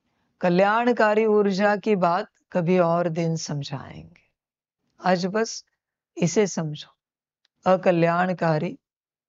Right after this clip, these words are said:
ऊर्जा की मुक्ति। तुम विश्व कल्याणकारी जो बच्चे हो, समर्पित बच्चे,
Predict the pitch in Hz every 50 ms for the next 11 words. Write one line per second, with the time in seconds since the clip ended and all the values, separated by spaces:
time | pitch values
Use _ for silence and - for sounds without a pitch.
0 | _ _ _ _ - 185 175 175 165 160 147 151 165 160 160 151 - - - -
1 | - _ _ _ _ _ - 156 156 147 - _ _ - - - - 180 170 156
2 | _ _ _ _ _ _ _ _ _ _ _ _ _ _ _ _ _ _ _ _
3 | _ _ _ _ _ _ _ _ _ _ _ _ _ _ _ _ _ - 208 214
4 | 226 226 - - - _ _ - 208 190 - - 247 240 220 226 220 202 196 196
5 | 196 208 214 226 233 220 202 220 208 208 208 214 208 208 214 208 196 208 175 -
6 | - - 190 180 175 160 156 165 165 - _ _ _ _ _ _ _ _ _ _
7 | _ _ _ _ _ _ _ _ _ _ _ _ - - - 180 180 185 185 180
8 | - 180 175 165 160 156 160 160 156 - - - - 196 - - _